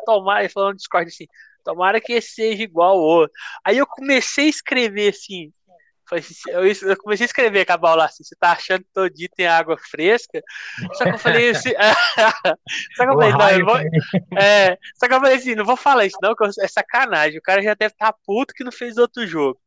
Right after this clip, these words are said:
Speaker 1: Eu vou
Speaker 2: Ué.
Speaker 1: falar isso aqui ainda, é foda." E aí depois ainda sai gol e ele não entra por causa que eu falei isso, que já vai na cabeça dele. "Não, não vai acontecer de novo." Eu falei, "Não, vou falar nada não." Eu fui lá, eu quase mandei, eu fui lá e fechei, "Não, vou mandar isso aqui não." Aí não mandei, mas eu imaginei, falei, "Ah,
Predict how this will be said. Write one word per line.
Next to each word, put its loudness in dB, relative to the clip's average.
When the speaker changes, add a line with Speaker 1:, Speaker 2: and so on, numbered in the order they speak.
Speaker 1:
Eu -2
vou 2
Speaker 2:
Ué. -
Speaker 1:
falar 4
isso -2
aqui -4
ainda, 2
é 0
foda." 2
E -2
aí 4
depois 0
ainda 0
sai 2
gol 4
e 2
ele 2
não 0
entra 0
por -20
causa -2
que -4
eu -4
falei 2
isso, -6
que -4
já -4
vai 2
na 2
cabeça -2
dele. 0
"Não, 2
não -10
vai 0
acontecer -8
de -10
novo." 0
Eu -10
falei, 0
"Não, 2
vou -6
falar 2
nada 0
não." 4
Eu 2
fui -4
lá, 2
eu -6
quase 2
mandei, 0
eu -4
fui -2
lá 2
e -4
fechei, -8
"Não, -4
vou -8
mandar -8
isso -18
aqui -14
não." -10
Aí 2
não 2
mandei, 2
mas -2
eu -4
imaginei, -2
falei, 0
"Ah, -4